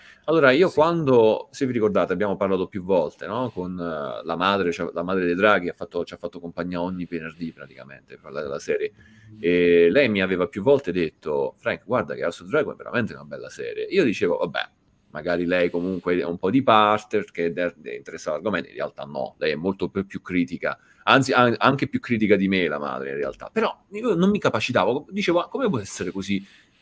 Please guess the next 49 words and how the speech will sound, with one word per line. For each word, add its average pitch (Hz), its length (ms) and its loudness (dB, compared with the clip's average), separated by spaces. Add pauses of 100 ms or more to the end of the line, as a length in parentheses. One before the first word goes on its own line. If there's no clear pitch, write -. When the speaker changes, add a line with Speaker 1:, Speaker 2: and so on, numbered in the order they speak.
Speaker 1:
migliore 117 760 6
della, 95 240 4
di, 90 200 -4
di, 87 140 -6
di 87 140 -2
questa?" 85 260 -2 (260)
Non 110 120 2
è - 20 0
che 139 60 8
ci 127 120 0
vuol-, 113 300 2
ci - 140 -6
vuole 107 180 8
tanto, 98 380 4
però 151 160 2
dico, 101 340 0 (340)
House 143 240 -2
of 143 80 -2
Dragon 127 360 4
è 107 40 0
una 107 160 -2
serie 113 200 0
spin-off 110 800 -2
che... 120 240 -4 (320)
e 85 120 -12
invece 113 600 0
no, 123 400 -2
porca 101 360 2
di 87 120 -2
quella 87 240 0
miseria, 80 440 -4
ragazzi, 104 440 -2
io 165 120 4
me 123 80 -2
la 113 120 -2
so 123 100 -2
vista 120 320 -4
in 101 140 -2
due 131 220 2
giorni, 82 600 0 (380)
mi 117 100 0
sono 151 240 0
azzeccato, 123 760 -2
non 143 260 -2
mi 120 80 -2
sono 165 160 -4
riuscito 131 260 -2
a 113 40 2
staccare, 101 580 -2